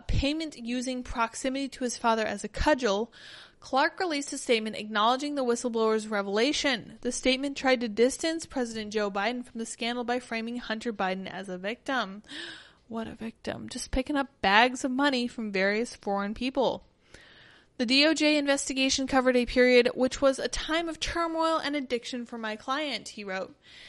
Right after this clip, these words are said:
"Any verifiable words or actions of my client in the midst of a horrible addiction are solely his own and have no connection to anyone in his family." That is an unbelievably weak defense, especially considering if you know,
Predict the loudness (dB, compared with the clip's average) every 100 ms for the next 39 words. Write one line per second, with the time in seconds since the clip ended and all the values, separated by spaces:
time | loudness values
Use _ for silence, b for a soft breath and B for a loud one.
0 | B B 0 0 4 4 4 6 6 6
1 | 0 2 2 2 0 -2 0 2 0 -2
2 | -6 -4 -4 -4 -2 -2 -2 -4 -4 -4
3 | -6 -6 -8 2 2 4 2 0 -2 -6
4 | -6 -4 -6 -2 -2 0 -2 -2 -2 -2
5 | -4 -4 -4 -2 -2 -2 -4 -6 -6 -6
6 | -6 -4 -6 -4 -6 -6 -8 -6 -4 -4
7 | -8 B B B B B _ 2 12 12
8 | 12 8 -4 -4 0 4 6 6 4 4
9 | -2 -2 0 0 0 -4 2 2 2 -6
10 | -2 4 6 6 2 2 2 -2 -2 -6
11 | -6 -4 -2 4 6 8 6 2